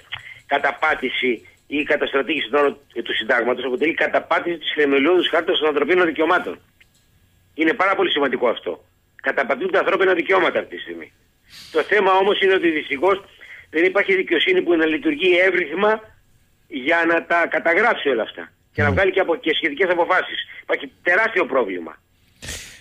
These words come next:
Speaker 2: Ε,
Speaker 1: Εδώ μονογονεϊκή οικογένεια, και δεν θα κουραστώ να το επαναλαμβάνω, έχασε το σπίτι της, το πήρε, θα το πω έτσι, μια Κινέζα, αγνώστου προελεύσεως και κεφαλαίων, η-, και ο πληστηριασμός πότε έγινε;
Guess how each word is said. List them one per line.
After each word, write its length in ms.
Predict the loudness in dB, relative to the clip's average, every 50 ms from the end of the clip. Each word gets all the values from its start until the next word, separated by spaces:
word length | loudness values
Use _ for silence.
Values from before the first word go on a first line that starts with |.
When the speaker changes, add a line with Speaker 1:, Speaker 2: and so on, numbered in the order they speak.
| _ -4
Speaker 2:
Ε, 120 | 0 0
Speaker 1:
Εδώ 220 | 2 4 4 4 4
μονογονεϊκή 760 | 4 4 4 4 4 4 4 4 4 2 2 0 0 -2
οικογένεια, 600 | 0 0 0 0 2 2 2 2 2 2 2 0 -4 -10 -20 -20 -16 _
και 80 | -4
δεν 140 | -2 -2 0
θα 100 | 0 0
κουραστώ 360 | 0 2 2 2 2 2 0
να 100 | 0 0
το 80 | 2 0
επαναλαμβάνω, 840 | 0 2 2 2 2 2 2 2 2 0 2 0 -2 -2 -4 -10 _ _ _ _ _ _ _
έχασε 400 | -2 0 0 2 0 0 0 0
το 100 | -2 -2 -2 -2
σπίτι 280 | -2 -2 -2 -2 -2
της, 200 | 0 0 -2 -2 -2 -6 -8 _ _ _ _ _ _ _ _ _ _ _ _ _ _ _ _ _ _ _
το 140 | -2 -2 -2
πήρε, 380 | 0 0 2 2 4 2 2 0 -4 -8 _ -20 _ _ _ -10
θα 100 | -6 -4
το 100 | -4 0
πω 140 | 2 2
έτσι, 220 | 2 2 2 -2 -2
μια 200 | 0 2 2 0
Κινέζα, 580 | 0 0 0 2 4 2 2 2 2 0 0 0 -4 -8 _ _ _ _
αγνώστου 480 | -4 -4 -2 0 2 2 2 2 2 0
προελεύσεως 680 | 0 2 2 4 4 2 2 0 0 0 0 0 -2 -4 -10 -16 -20 _ _ _ _ _ _
και 120 | -2 -2
κεφαλαίων, 720 | 0 0 -2 0 0 2 2 4 4 4 4 2 2 0 -4 -12 _ _ _ _ _ _ _ _ _ _ _ _ _ _
η-, 840 | -2 2 2 2 2 0 -4 -10 -14 -14 -14 -10 -6 -6 -6 -6 -4 -2
και 60 | -2
ο 60 | -2
πληστηριασμός 560 | 0 -2 -4 -2 0 2 2 4 2 2 0 2
πότε 240 | 0 0 2 2 2
έγινε; 440 | 2 2 2 2 2 2 2 0 -2